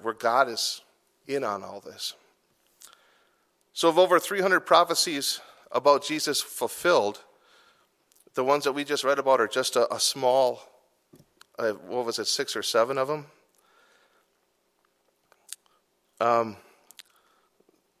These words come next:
Jesus was born in Bethlehem, and he was preceded by a messenger, John the Baptist.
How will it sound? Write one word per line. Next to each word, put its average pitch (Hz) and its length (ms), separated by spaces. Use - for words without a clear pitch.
Jesus 139 360
was 117 140
born 135 220
in 104 120
Bethlehem, 139 720
and 117 120
he 127 60
was 120 140
preceded 127 600
by 104 140
a 104 80
messenger, 120 540
John 110 260
the 101 80
Baptist. 107 720